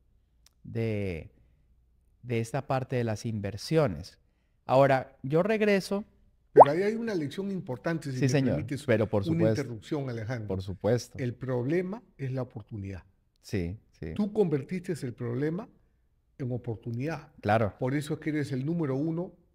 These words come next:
Speaker 2: en el mundo en lo que es
Speaker 1: Gracias.
Speaker 2: opciones.
Speaker 1: Gracias, sí, señor.
Speaker 2: Porque convertiste el problema en la oportunidad.
Speaker 1: Lo difícil, volverlo fácil.
Speaker 2: Claro, exacto. Removiste la complejidad. Mientras que lo que
Speaker 1: Sí.
Speaker 2: enseñan típicamente,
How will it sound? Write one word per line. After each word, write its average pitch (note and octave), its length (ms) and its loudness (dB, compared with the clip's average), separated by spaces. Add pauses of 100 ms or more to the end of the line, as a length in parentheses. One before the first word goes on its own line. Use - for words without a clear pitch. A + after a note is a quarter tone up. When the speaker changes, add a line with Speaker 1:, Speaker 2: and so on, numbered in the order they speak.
(160)
Speaker 2:
en C3 160 -6
el A#2+ 140 -2
mundo E3 360 -2
en E3+ 40 -8
lo - 140 -20
que - 100 -12
es G#2+ 40 -2
Speaker 1:
Gracias. G2+ 380 0
Speaker 2:
opciones. B2 540 -8
Speaker 1:
Gracias, G#2 420 -4
sí, G#2 80 -8
señor. G#2+ 260 -8
Speaker 2:
Porque C#3 220 -4
convertiste D3 580 -4
el D3 60 -4
problema D#3 340 -4
en E3 60 -2
la C#3+ 60 -2
oportunidad. B2+ 640 -6
Speaker 1:
Lo A#2 120 4
difícil, C#3+ 400 2
volverlo B2+ 340 2
fácil. B2+ 420 0
Speaker 2:
Claro, A#2 460 -4 (400)
exacto. C#3 500 -2
Removiste C#3 640 -2
la D#3 160 -2
complejidad. C3 680 -2 (480)
Mientras C#3 380 -2
que D3 100 -6
lo C3 140 -2
que C3 140 -4
Speaker 1:
Sí. B2+ 60 4
Speaker 2:
enseñan G3 540 2
típicamente, F#3 840 -4